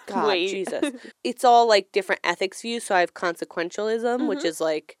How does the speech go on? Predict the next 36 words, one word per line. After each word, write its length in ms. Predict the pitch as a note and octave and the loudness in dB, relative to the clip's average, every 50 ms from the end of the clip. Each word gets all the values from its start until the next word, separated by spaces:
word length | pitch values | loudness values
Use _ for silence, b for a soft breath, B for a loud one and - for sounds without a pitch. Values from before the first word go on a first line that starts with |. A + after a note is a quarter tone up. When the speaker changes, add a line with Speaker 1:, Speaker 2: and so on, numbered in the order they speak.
| _ _ _ _ _ - | _ _ _ _ _ 0
Speaker 2:
it 200 | - F#3+ F#3 - | 0 0 0 0
decides 420 | G3 - - A3+ G#3+ A3 G#3+ F#3+ | -6 0 2 4 4 2 0 -2
if 140 | G3 F#3+ - | -6 -4 -4
an 100 | F#3+ - | -4 -2
action 380 | B2+ F#3 F3+ - - - F#3+ | 0 -2 -2 -2 -6 -6 -6
is 120 | F3 E3 F3 | -6 -6 -4
morally 340 | F3+ F3 E3+ E3 E3 E3 D#3+ | -2 0 2 2 2 2 2
wrong 280 | D#3 D#3+ D#3 D#3 D#3 D3+ _ | 0 0 -2 -2 -4 _ _
based 300 | E3 E3 D#3 - - - | -4 -4 -4 -8 -12 -12
solely 400 | - - F#3 D#3+ E3 E3 D#3+ D#3+ | -4 0 2 2 2 2 2 0
on 100 | D3 C3+ | 0 -2
the 60 | D3 | -4
Speaker 1:
The 60 | D3 | -6
Speaker 2:
consequences. 480 | - C#3+ C#3 C#3+ - D#3 D3 - - - | -4 -4 -6 -4 -6 -6 -6 -6 -8 -8
Speaker 1:
consequences, 380 | - - - - - - - - - | -10 -10 -10 -12 -20 -20 -20 -14 -6
yeah. 80 | D#3+ | 0
Speaker 2:
So, 140 | - F#3+ F#3 | 4 4 6
like, 340 | F3+ E3+ D#3+ D#3 - _ _ _ _ _ _ _ _ | 6 4 4 2 0 _ _ _ _ _ _ _ _
incarceration 1000 | - F#3 F#3 - - G3+ G3 F#3 - G3+ F#3 F#3+ F#3+ G3+ - - F#3 F3 E3+ E3+ - | -10 -10 -8 0 2 2 2 2 0 0 2 4 2 2 2 2 4 4 4 2 0
of 160 | - D#3+ D#3 _ | -2 -4 -4 _
people 560 | _ F3+ E3 _ - E3 D#3 D#3 D3+ D3+ _ _ _ _ _ | _ -2 -2 _ 2 2 2 2 0 -2 _ _ _ _ _
right 240 | E3+ D#3+ D#3 - - | 2 2 2 2 2
now 300 | D#3+ D#3 D#3 D3+ D3+ D3+ | 2 4 4 4 2 0
is 140 | D3+ D3+ | -4 -4
wrong 360 | - D#3 D3 C#3+ C#3+ C#3 D3 C#3 | -2 -2 0 0 -2 -4 -6 -10
because 240 | - - - C#3+ - | -12 -16 -18 -18 -14
consequences 640 | - D#3+ D3+ C#3 - _ - D3 C#3+ - - D3 | -10 -8 -8 -8 -10 _ -12 -12 -12 -12 -10 -6
aren't 160 | D3+ C#3+ C#3 | -6 -6 -6
good. 180 | _ - C3+ E3 | _ -8 -8 -8
Speaker 1:
Mm-hmm. 240 | G3 E3+ F3 D3+ E3+ E3+ b b b _ _ | -8 -10 -12 -14 -14 -16 b b b _ _
Speaker 2:
But 260 | G#3 F#3+ F3 - _ _ _ - | 4 6 6 4 _ _ _ 4
I 100 | F#3 F3+ | 4 4
was 140 | F3+ F3 - | 4 -2 -4
talking 320 | - G3+ G#3 - - G3 | -6 -8 -8 -6 -8 -10
about 260 | F#3+ F3+ F3 E3+ - - _ | -4 0 0 0 0 -2 _
the 260 | - E3+ E3+ E3 D#3+ | -16 -6 -4 -4 -4